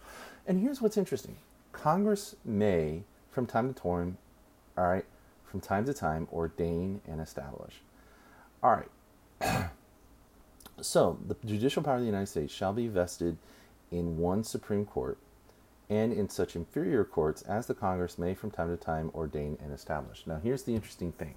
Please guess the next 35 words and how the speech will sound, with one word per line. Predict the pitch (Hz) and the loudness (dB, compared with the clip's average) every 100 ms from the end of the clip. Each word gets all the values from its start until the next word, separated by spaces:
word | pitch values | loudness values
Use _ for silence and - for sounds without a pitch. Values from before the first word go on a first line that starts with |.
| - - - - - - - - - | -18 -20 -20 -20 -20 -20 -20 -20 -2
Remember | 95 104 101 | 2 4 4
I | 101 | 4
talked | - 85 - | 2 0 0
about | 85 82 | -4 -2
last | 76 73 - | -2 -4 -6
time, | 69 - | -12 -10
commas, | - 80 67 - | -2 0 -2 -10
right? | - 76 98 - - - | -8 -6 -6 -8 -12 -8
"The | |
judicial | 73 98 113 147 | -2 0 2 2
power | 123 110 | 2 2
of | |
the | 101 | 2
United | 92 87 | 0 -2
States, | - 78 - - - - | -4 -6 -6 -20 -20 -14
comma, | - 90 76 - | 0 0 0 -4
there | 71 76 | -2 2
it | 90 | 2
is. | 64 - - - - - - - | -2 -6 -20 -20 -20 -20 -20 -20
So | - | -8
the | 71 | -2
judicial | 85 - | -2 -2
power | 90 78 - | -4 -4 -4
shall | - 117 | 2 4
be | 165 | 6
vested | 147 135 - 135 135 | 2 0 -2 -6 -4
in | 95 87 80 82 | -2 0 0 0
one | 95 117 | 2 2
Supreme | 113 107 - 104 | -2 -6 -2 -4
Court, | - 90 - - - - - - | 0 -2 -2 -8 -20 -20 -18 -2
comma." | 87 76 - - - - - - - - - - - - | 0 0 -4 -16 -20 -20 -20 -20 -20 -20 -20 -20 -20 -14
So | - 107 | 2 4
that's | 143 - | 4 4
one | 135 127 | 2 2
clause. | 127 - - - | -2 -2 -6 -12